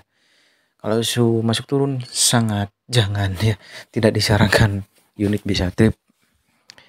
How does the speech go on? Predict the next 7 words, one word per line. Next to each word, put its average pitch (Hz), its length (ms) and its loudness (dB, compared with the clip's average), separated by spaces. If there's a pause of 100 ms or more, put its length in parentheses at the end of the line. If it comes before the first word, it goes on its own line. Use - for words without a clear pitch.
(1300)
Kemudian 127 880 0
nomor 131 180 4
lima, 113 240 2 (480)
exhaust - 300 -6
turbine 110 320 2
naik. - 80 -20 (180)
Artinya 131 800 -8